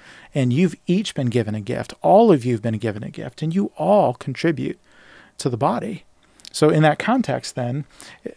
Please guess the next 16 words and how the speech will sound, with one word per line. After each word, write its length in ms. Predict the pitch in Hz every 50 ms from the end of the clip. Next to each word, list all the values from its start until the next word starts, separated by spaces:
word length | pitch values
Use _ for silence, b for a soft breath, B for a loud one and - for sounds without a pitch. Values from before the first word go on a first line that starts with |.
| _ -
um, 520 | 208 156 139 131 127 127 123 120 127 175 220 254 - - _ _ _ _ _ _ _ _ -
that 280 | 165 135 151 156 180
can 160 | - 190 180
shade 380 | 139 - - 214 214 196 165 139
a 60 | 143
little 260 | 135 151 175 170 160
bit 260 | 143 151 190 - - -
how 220 | 123 - 139 143
you 280 | 143 131 135 143 135 117
view 500 | 120 151 143 131 127 127 127 127 127 - b b b b b b b b b b
the 140 | - 127 131
interpretation 540 | 127 113 - 127 113 117 - 131 117 - -
of 60 | 113
that 140 | 107 113 -
passage. 500 | - - - - - - - 185 - - - B B B B B B B B
Um, 460 | - 123 117 117 113 117 113 113 113